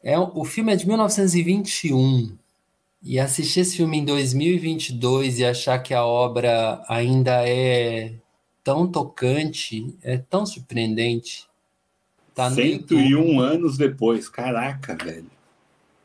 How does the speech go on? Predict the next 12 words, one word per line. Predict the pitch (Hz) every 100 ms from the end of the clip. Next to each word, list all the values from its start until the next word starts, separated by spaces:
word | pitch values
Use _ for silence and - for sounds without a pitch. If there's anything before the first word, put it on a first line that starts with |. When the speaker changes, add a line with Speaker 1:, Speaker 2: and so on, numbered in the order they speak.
| _ _ _ -
Speaker 1:
Tá | 170
no | 196 185
YouTube | 165 170 - 202 190
pra | 185 175
quem | 170 180
quiser | 175 170 135 139 131
ver | 117 127 151 175 180
e | 180 165
ele | 165 165
comunica | 160 156 151 143 143 143 139
até | 131 - 170
hoje. | 175 113 107 107 101